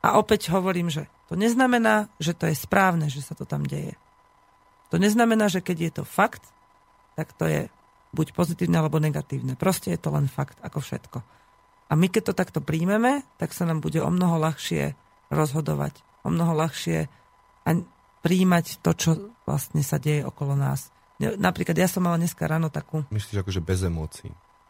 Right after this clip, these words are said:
Speaker 1: S emóciami, samozrejme, že s emóciami. Tie sú dôležité, keď pozoruješ to, ako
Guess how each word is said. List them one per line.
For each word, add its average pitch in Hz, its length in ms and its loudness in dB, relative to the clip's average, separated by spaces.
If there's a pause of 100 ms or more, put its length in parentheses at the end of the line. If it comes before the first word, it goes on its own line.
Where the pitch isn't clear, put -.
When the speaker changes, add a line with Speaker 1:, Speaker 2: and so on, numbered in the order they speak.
(140)
Speaker 1:
S 165 120 0
emóciami, 208 540 2
samozrejme, 226 480 0
že 165 140 -2
s 143 80 -2
emóciami. 147 580 -4 (560)
Tie 180 80 0
sú 180 100 -2
dôležité, 180 720 -2 (100)
keď - 220 -4
pozoruješ 180 480 0
to, 180 80 0
ako 165 320 -2